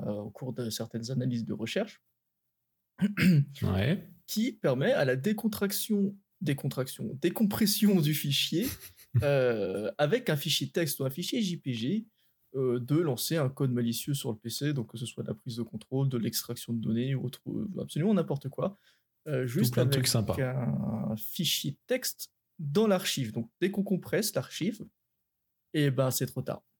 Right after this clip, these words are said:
Speaker 1: Voilà, donc ça a été patché depuis, faut le savoir. Donc, euh, c'est pour ça que je tenais à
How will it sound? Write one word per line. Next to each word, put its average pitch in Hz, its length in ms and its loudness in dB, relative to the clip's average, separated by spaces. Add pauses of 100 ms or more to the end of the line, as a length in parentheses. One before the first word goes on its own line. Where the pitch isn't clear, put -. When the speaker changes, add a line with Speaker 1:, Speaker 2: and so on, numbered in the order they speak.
(800)
Speaker 1:
Voilà, 127 180 4
donc 131 120 -2
ça 147 100 4
a - 20 6
été 143 180 2
patché 247 380 2
depuis, 190 420 0
faut - 160 -4
le 139 60 0
savoir. 127 500 0
Donc, 123 260 -2
euh, 117 360 -4
c'est - 180 -4
pour 139 160 -8
ça 156 140 0
que 123 160 -8
je 120 80 -4
tenais 143 420 6
à - 320 2